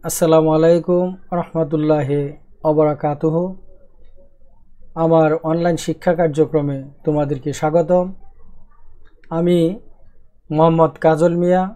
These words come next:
senior শিক্ষক, বাড্ডা হাই school, গুলশান, ঢাকা। প্রিয় শিক্ষার্থী, আজকের বিষয় পরীক্ষার্থী যারা তোমরা আছো এসএসসি এবং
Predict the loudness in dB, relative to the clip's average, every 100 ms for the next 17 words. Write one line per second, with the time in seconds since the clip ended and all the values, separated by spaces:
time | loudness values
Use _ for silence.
0 | -16 -10 -4 0 0 -2 -6 -8 -4 -4
1 | -4 -12 -6 -4 -2 -2 -2 -2 -4 -6
2 | 0 0 0 -8 -18 -20 _ 0 0 0
3 | -6 -8 -8 -12 _ _ -6 -6 -6 -12
4 | -20 _ _ -20 -20 -12 -2 0 0 -4
5 | -2 -2 -2 -6 -6 -6 -18 _ -20 -14
6 | -2 -2 0 0 2 0 0 2 2 0
7 | -10 -20 -20 -20 _ -20 -18 -18 -18 -18
8 | -20 -20 -20 -20 -20 -20 -20 -14 0 2
9 | 2 2 -2 -2 -6 -6 -6 -16 -20 -20
10 | -20 -20 -20 -20 -20 -20 -20 -8 2 4
11 | 4 2 2 4 2 0 -4 -4 -14 -8
12 | -2 -2 -2 -4 0 4 4